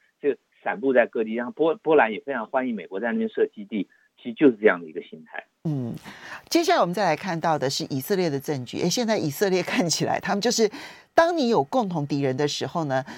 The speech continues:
Speaker 2: 那么彼此之间的意识形态差距再远都是可以集合在一起的。看到，呃，以色列真的组成了一个从极右，然后到偏，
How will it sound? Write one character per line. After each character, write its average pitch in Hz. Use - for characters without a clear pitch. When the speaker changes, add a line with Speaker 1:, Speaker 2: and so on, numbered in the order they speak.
Speaker 2:
那 262
么 240
彼 247
此 190
之 214
间 240
的 214
意 -
识 233
形 180
态 175
差 196
距 196
再 302
远 160
都 202
是 202
可 185
以 165
集 156
合 151
在 135
一 139
起 -
的。 -
看 -
到， 320
呃， 220
以 214
色 311
列 294
真 311
的 277
组 170
成 175
了 190
一 196
个 180
从 220
极 196
右， 262
然 156
后 214
到 214
偏， 233